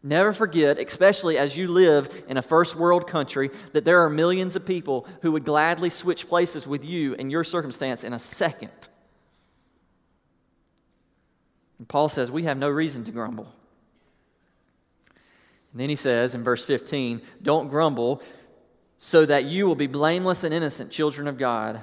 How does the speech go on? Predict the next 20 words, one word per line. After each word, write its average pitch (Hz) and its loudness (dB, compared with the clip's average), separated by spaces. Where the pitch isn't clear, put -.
without 120 -4
blemish." 113 -10
The - -12
purpose 185 2
for 170 -2
not 165 2
grumbling 156 2
is 147 -4
so 170 6
that 156 4
we 185 4
will 170 2
be 147 -2
children 160 0
of 143 -6
God. 135 2
That's 139 -2
what 160 -6
Paul 156 -4
says 135 -4